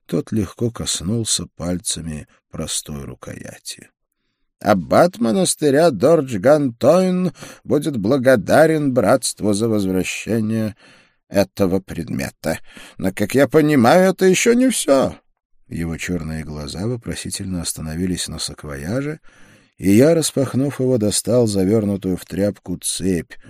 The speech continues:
оканчивающуюся острым крюком, выкованным из синеватой стали. Отец Март с чувством глубокого благоговения принял святую реликвию. «Как я понимаю, Вёлюф мёртв?» — спросил отец Лючио.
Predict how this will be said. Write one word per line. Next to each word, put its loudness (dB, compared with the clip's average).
оканчивающуюся -4
острым -6
крюком, -4
выкованным -4
из -8
синеватой -8
стали. -12
Отец 2
Март -2
с -8
чувством -2
глубокого -2
благоговения -4
принял -4
святую -10
реликвию. -18
«Как -2
я 4
понимаю, 2
Вёлюф 2
мёртв?» — -2
спросил -4
отец -6
Лючио. -6